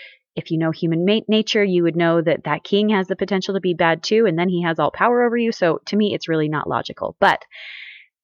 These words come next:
they are seeking things that upset Samuel. Do you have people in your life that are either family members or friends or your children or your spouse who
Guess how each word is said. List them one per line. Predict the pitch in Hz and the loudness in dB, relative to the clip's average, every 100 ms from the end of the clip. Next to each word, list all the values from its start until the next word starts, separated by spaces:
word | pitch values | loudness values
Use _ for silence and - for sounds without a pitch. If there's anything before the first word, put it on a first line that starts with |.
| _ _ | _ _
they | 165 185 | 0 2
are | 196 | 2
seeking | 208 202 202 190 | 2 -2 0 0
things | 160 151 151 | 0 -2 -2
that | 156 | 0
upset | - - 139 - | -2 -2 -4 -4
Samuel. | 139 147 - - - _ - - _ _ _ _ _ _ - | -6 -4 -6 -6 -10 _ -20 -20 _ _ _ _ _ _ -6
Do | - | 0
you | 220 262 | 2 2
have | 247 294 302 330 320 - _ - | 0 2 4 2 0 -18 _ -6
people | 202 180 135 - _ _ _ | -4 -2 -4 -6 _ _ _
in | - 190 | -4 0
your | 185 | 0
life | 165 147 147 | 0 -2 -2
that | 202 | 0
are | 185 180 | 2 2
either | 190 170 | 2 0
family | 165 247 262 269 | 0 -2 0 2
members | 247 240 240 233 - | 2 2 2 2 0
or | 165 156 | -4 -6
friends | - 233 226 226 - | -4 0 2 0 -2
or | 165 | -4
your | 147 | -4
children | 147 - 240 233 226 220 214 | -6 -6 -2 -2 0 -2 -2
or | - 160 | 0 0
your | 151 | -2
spouse | 147 - 254 262 - - - - - - | -4 2 2 2 -2 -14 -20 -20 -20 -4
who | 226 220 208 196 | 2 4 6 4